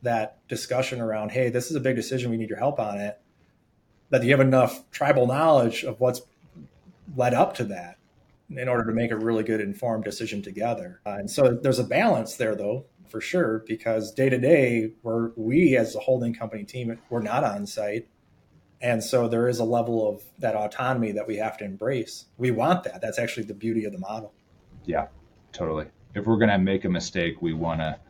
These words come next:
Speaker 2: we would rather lean towards an au-, the autonomy side than us being too involved. And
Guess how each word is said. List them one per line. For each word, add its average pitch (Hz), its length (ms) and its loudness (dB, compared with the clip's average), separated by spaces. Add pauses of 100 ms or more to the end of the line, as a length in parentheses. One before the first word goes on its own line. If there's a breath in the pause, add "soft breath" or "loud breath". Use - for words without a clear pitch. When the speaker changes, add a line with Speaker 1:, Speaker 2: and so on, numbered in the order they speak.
(360 soft breath)
Speaker 2:
we 107 120 2
would 98 120 4
rather 90 320 2
lean 82 340 -2
towards 80 640 -6 (120)
an 92 60 -6
au-, 82 180 -4
the 85 120 0
autonomy 82 500 -2
side 71 420 -4
than 71 360 -6 (340 soft breath)
us 73 160 -2
being 73 360 -6
too 78 260 -2
involved. 71 560 -4
And 69 240 -12